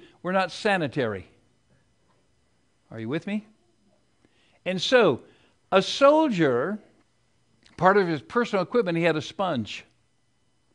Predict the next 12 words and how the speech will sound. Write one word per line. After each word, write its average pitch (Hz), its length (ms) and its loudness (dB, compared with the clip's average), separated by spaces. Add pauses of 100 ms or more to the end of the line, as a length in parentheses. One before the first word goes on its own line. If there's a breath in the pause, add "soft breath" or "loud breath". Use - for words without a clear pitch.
(640)
And 190 160 2
whenever 277 320 8
he 285 140 4
went 269 220 6
to 247 100 2
the 196 100 2
toilet, 185 580 4 (140 soft breath)
he 214 160 0
would, 175 240 0
he 202 140 -4
would 175 160 2
sit, - 480 2